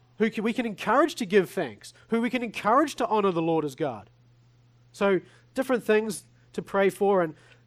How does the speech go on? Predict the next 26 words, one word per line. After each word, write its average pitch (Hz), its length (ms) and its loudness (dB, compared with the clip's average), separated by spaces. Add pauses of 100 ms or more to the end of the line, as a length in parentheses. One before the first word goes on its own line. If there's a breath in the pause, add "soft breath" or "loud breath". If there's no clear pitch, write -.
and, 208 200 -4
and, 214 140 -4
you 254 80 -2
know, 233 60 -4
the 214 60 6
other 220 140 4
thing 226 160 -2
I 190 60 2
want 196 160 2
to 190 40 0
encourage 190 360 0
you 165 80 -10
to 170 60 -8
do 202 200 2
is 175 120 0
to 180 100 -4
actually 190 260 -6
keep 196 220 -10
a 147 40 -12
prayer 170 300 -6
list. - 320 -14 (1000 soft breath)
Organize 220 440 4
it 185 100 6
by 190 140 4
categories. 151 760 0 (120)
Church, 196 680 2